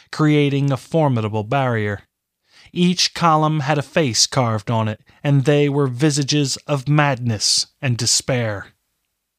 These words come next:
"We're gonna have to sail around it," Kenward said. "Jean warship grounded to the south, sir.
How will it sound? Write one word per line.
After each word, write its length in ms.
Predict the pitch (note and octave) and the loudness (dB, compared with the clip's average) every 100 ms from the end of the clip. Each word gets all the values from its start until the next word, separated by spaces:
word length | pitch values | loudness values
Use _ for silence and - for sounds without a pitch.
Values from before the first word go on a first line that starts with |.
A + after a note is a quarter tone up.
| _ _ _ _ _ _ _ _ _ - | _ _ _ _ _ _ _ _ _ -10
"We're 140 | B2 | -6
gonna 200 | C#3+ G3+ | -2 -2
have 180 | F3 F3 | -2 -4
to 100 | D3 | -4
sail 420 | - F3 E3+ E3 | -2 0 0 0
around 380 | D3+ D3+ D#3 C3+ | 0 0 0 -2
it," 160 | B2 _ _ _ - | -4 _ _ _ -10
Kenward 420 | - B2 G#2+ G#2 | -4 -2 -4 -6
said. 380 | - B2 A2 G2+ _ _ _ _ _ _ _ _ _ _ _ _ _ - | -6 -4 -6 -8 _ _ _ _ _ _ _ _ _ _ _ _ _ -8
"Jean 340 | D#3 F3+ F#3 | -2 0 2
warship 520 | F3+ G3+ - F#3+ F3 | 2 0 0 0 -2
grounded 400 | - F3 F#3 F3+ | -2 0 2 0
to 100 | - | -2
the 120 | F3+ E3 | -2 0
south, 420 | A3 G#3+ D3+ - | 0 0 0 -4
sir. 420 | - E3 F3+ F3 | -2 0 0 -2